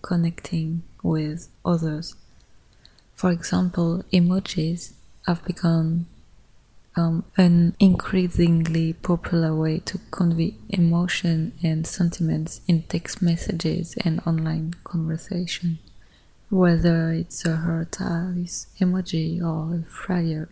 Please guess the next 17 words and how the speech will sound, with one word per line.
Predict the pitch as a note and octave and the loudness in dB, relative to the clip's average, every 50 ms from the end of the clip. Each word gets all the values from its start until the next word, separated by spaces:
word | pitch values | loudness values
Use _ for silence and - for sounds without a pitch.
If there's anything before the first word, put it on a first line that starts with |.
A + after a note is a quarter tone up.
| - - | -2 0
emoji, | F#3 F3 E3+ F3 E3+ - - E3 E3+ F3 F3 - - - - - - - - - - _ _ _ _ - - - _ _ - | 2 2 2 0 -2 -4 -4 -4 -4 -4 -6 -8 -14 -20 -20 -20 -20 -20 -20 -20 -20 _ _ _ _ -20 -20 -20 _ _ -4
these | G3 F3+ G#3 G3+ G3 F#3 F#3 | 0 4 4 4 4 4 2
little | F3 F3 E3+ - F3 E3+ E3+ | 0 -2 0 0 0 0 0
icons | F3 F3+ F3+ F3 E3+ - - E3+ E3 D#3+ D#3+ - | 0 -2 -2 -4 -4 -4 -2 -2 -2 0 -2 -2
can | - - E3 D#3+ D#3+ | 0 0 -2 -2 -2
say | - - - E3 D#3 D#3+ | -4 -4 -4 -4 -4 -2
so | - - - - - F3 E3 | 0 2 2 2 2 2 0
much | D#3 D#3 - - - - - - | 0 -2 -4 -6 -8 -8 -6 -2
with | E3+ E3 E3 D#3+ - - - - - - - | -2 -2 -2 -2 -4 -8 -12 -14 -18 -18 -10
just | - - - F3+ F3 E3+ - - - - - - - - _ - _ _ _ _ _ _ - | -8 -6 -4 -4 -4 -4 -6 -8 -10 -12 -12 -12 -12 -14 _ -20 _ _ _ _ _ _ -2
a | - G#3+ | 0 0
few | F#3 - - - - F3+ | 0 0 -4 -4 -4 -4
simple | E3+ - - E3+ E3 E3 E3+ - - - - - - E3+ E3+ E3+ D#3+ F3 - - | -4 -2 -2 -2 -2 -4 -4 -8 -14 -20 -20 -12 -8 -6 -4 -4 -4 -6 -8 -6
symbols. | - - - - F3 E3 D#3+ E3 D#3+ D#3+ E3 E3 - - - - _ _ _ - - - - _ - - | -4 -4 0 0 0 0 0 0 -2 -4 -6 -6 -8 -12 -14 -18 _ _ _ -20 -20 -20 -20 _ -2 2
No | F#3 F#3 F3+ F3+ F3 F3 | 4 4 6 4 4 4
need | F3 F3 F3 E3+ - - - | 2 2 0 -2 -6 -8 -6
to | - F3+ F3 | -4 -4 -4